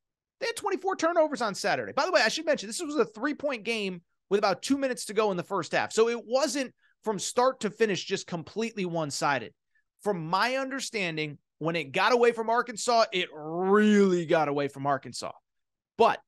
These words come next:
you go back, they had a summer tour in Europe, played four games. They averaged twenty-three turnovers per game in that summer tour. You're not beating teams in the S E C if you don't take care of the ball.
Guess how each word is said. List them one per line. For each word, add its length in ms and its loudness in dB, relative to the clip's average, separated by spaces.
you 160 -2
go 120 6
back, 260 2
they 120 0
had 120 -2
a 40 -4
summer 380 0
tour 360 -2
in 180 0
Europe, 320 2
played 220 2
four 260 2
games. 380 -4
They 180 0
averaged 720 -2
twenty-three 1000 -6
turnovers 580 -2
per 180 -8
game 440 -6
in 120 -4
that 200 0
summer 260 -4
tour. 420 -2
You're 160 -2
not 260 -4
beating 300 -4
teams 260 -6
in 80 -4
the 120 -4
S 200 -2
E 60 -6
C 220 -6
if 200 -8
you 80 -4
don't 180 0
take 220 -6
care 160 0
of 60 -2
the 80 -4
ball. 260 -6